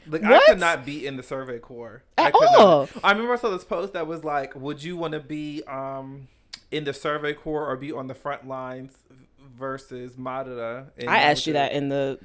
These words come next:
Speaker 1: Oh,
Speaker 2: in
Speaker 1: you
Speaker 2: the,
Speaker 1: did? Yeah,
Speaker 2: yeah.
Speaker 1: yep, I remember that.
Speaker 2: <laughs>
Speaker 1: That shit, sir, I could not be in the Survey Corps. I
Speaker 2: I,
Speaker 1: could
Speaker 2: I
Speaker 1: not.
Speaker 2: couldn't be a scout, period.
Speaker 1: Girl.
Speaker 2: 'Cause y'all got me fucked up.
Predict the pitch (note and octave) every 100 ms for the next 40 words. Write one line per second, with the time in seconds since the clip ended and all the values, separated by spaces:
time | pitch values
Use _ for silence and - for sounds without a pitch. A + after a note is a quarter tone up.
0 | - C#3 D3 C#3+ C#3+ G#3 - F#3+ G#3 G#3
1 | G#3 A3 A3 A3 A#3 A#3 A#3 - - B3+
2 | - C#4+ A3+ - _ _ C3+ B2+ C3+ C3+
3 | D3 G3+ C#4 - E3+ D#3 - - - F#3+
4 | E3+ - F#3 D3+ B2+ C#3 A#2+ B2 B2 B2
5 | - A#2+ G#2+ A#2 _ _ _ - D3+ -
6 | E3 - C3 F#3 E3 D3 - C3+ - D3
7 | G2+ D#2 F2 _ C#3 C3 A#2 E3+ D4+ D#3+
8 | F3 D#3 C3+ - - -